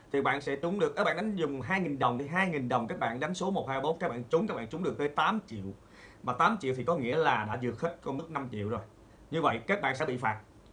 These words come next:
hình thức phạt tù, phạt hình sự á. Còn nếu các bạn chật thì bạn đánh có hai nghìn đồng thôi mà. Nhỏ hơn năm triệu thì các bạn chỉ xử phạt vi phạm hành chính. À.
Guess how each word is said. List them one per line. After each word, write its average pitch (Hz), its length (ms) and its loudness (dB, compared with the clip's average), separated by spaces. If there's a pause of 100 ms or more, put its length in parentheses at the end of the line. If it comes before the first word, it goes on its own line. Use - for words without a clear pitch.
hình 117 120 -8 (100)
thức 151 360 -4
phạt 113 140 -6
tù, 127 160 2 (580)
phạt 123 120 -2
hình 135 80 -4
sự 117 180 -2
á. 143 100 -2 (540)
Còn 190 100 0
nếu 233 100 4
các 240 100 0
bạn 170 120 0
chật 170 220 2
thì 160 80 -6
bạn 185 160 -2
đánh 214 100 -4
có 233 60 2
hai 214 160 2
nghìn 190 100 0
đồng 208 140 4
thôi 180 80 -2
mà. 165 160 2 (460)
Nhỏ 139 200 -6
hơn 202 120 -2
năm 190 100 -4
triệu 135 160 0
thì 143 80 -4
các 156 60 -6
bạn 135 140 -6
chỉ 135 60 -8
xử 131 120 -8
phạt 113 180 -8
vi 123 80 -8
phạm 110 100 -6
hành 104 120 -4
chính. 123 160 -4 (540)
À. 104 200 -4